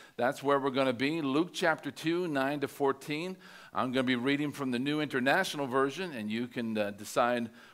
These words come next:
what, uh, version or translation or paraphrase, whatever it is you like to hang on to, um, to follow through. And so we're gonna be looking at that as we look at joy for our journey. Joy is one of those things that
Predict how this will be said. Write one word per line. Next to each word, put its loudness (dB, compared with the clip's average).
what, 0
uh, -2
version 0
or -2
translation -4
or -4
paraphrase, -2
whatever 0
it 0
is -2
you 0
like -2
to -2
hang -2
on -2
to, -4
um, -2
to -2
follow 6
through. 2
And -2
so 4
we're 2
gonna 2
be 4
looking 4
at -2
that 2
as -2
we 2
look 0
at -2
joy -2
for -2
our 4
journey. -4
Joy 8
is 4
one 8
of 2
those 2
things -2
that 4